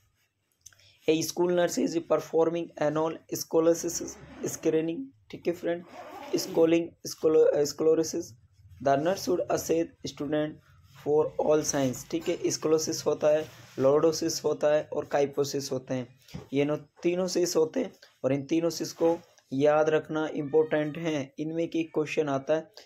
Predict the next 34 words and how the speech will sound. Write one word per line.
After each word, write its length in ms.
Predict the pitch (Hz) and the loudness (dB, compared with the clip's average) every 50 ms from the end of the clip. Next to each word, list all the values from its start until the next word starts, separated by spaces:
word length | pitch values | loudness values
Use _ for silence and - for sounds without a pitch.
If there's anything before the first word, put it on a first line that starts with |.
| _ _ - | _ _ -6
इसमें 300 | 165 160 - - 185 180 | -6 -6 -2 0 0 0
हमेशा 420 | 165 160 156 151 147 143 - 143 | 2 0 0 -2 -2 -2 -2 -2
आपका 260 | 147 139 135 - 156 151 | -2 -4 -2 0 0 2
लेटरल 520 | 139 135 139 151 165 160 - 170 170 165 | 2 4 2 2 2 2 2 2 2 2
कर्वेचर 540 | 165 - 151 143 139 139 139 - - 143 139 | 0 0 0 0 0 -2 -2 -2 -2 -2 0
देखने 320 | 135 139 131 135 - 131 | 0 -2 -2 -2 -6 -8
को 160 | 123 - - | -6 -6 -6
मिलेगा, 480 | 127 127 123 120 117 117 117 123 123 117 | -6 -4 -4 -4 -4 -4 -4 -6 -6 -8
क्या 260 | 117 - - 139 135 | -10 -6 -4 0 0
होगा, 280 | 131 127 127 156 190 240 - - - - - _ _ | 0 0 0 -2 -4 -4 -8 -14 -20 -20 -20 _ _
साइड 480 | - - - 143 131 127 127 123 127 113 | -16 -4 -2 2 2 4 2 2 -2 -6
की 100 | - - | -8 -2
तरफ 320 | - 131 127 131 127 - | 0 2 2 2 0 -2
होता 280 | - 131 131 - 143 139 | -6 -8 -4 -2 0 0
है। 220 | 139 135 - - _ _ _ _ _ _ _ - | 0 0 -2 -6 _ _ _ _ _ _ _ -8
ठीक 220 | 160 156 - - | -8 -6 0 2
है, 280 | 185 185 180 180 - _ _ - | 2 2 2 -2 -8 _ _ 2
और 600 | 135 131 131 127 127 127 131 127 127 123 - _ _ | 4 6 6 8 8 8 6 6 4 0 -4 _ _
जो 120 | 131 135 135 | 0 2 4
लॉर्डोसिस 600 | 131 139 147 156 165 180 175 - 180 170 - - | 4 4 6 6 4 2 2 0 -4 -4 -2 -4
होता 280 | 170 165 - 214 175 | -4 -2 0 0 0
है 200 | 175 175 180 _ _ _ _ - | 0 -2 -6 _ _ _ _ -12
वो 80 | - | -12
प्रेग्नेंट 520 | 123 - - 143 147 139 147 147 147 147 147 | -12 -2 0 2 2 2 0 -2 -4 -4 -4
महिला, 400 | 156 151 147 143 143 139 135 - - | -4 -2 0 2 2 2 0 -2 -4
महिलाओं 400 | - 139 139 139 139 139 139 139 | -4 -2 -2 0 0 0 0 -2
में 120 | 143 160 185 | -4 -6 -6
सबसे 340 | 185 - 143 139 - - 151 | -4 -4 -4 -4 -4 -4 -2
ज़्यादा 240 | 151 156 151 156 | 0 2 2 2
निकलता 380 | 160 156 147 160 156 151 139 165 | 0 0 -2 -4 -4 -2 -2 -2
है, 100 | 165 160 | -2 -2
जिसमें 360 | 156 139 135 - 151 143 135 | -4 -4 -6 -6 -8 -10 -10
abdominal 640 | - - - 139 156 165 170 170 165 156 151 147 147 | -8 -8 -8 -4 -2 -2 -2 0 0 0 0 2 4
एरिया 500 | 147 147 147 143 143 143 151 156 165 160 | 4 4 4 2 2 0 0 0 -2 -6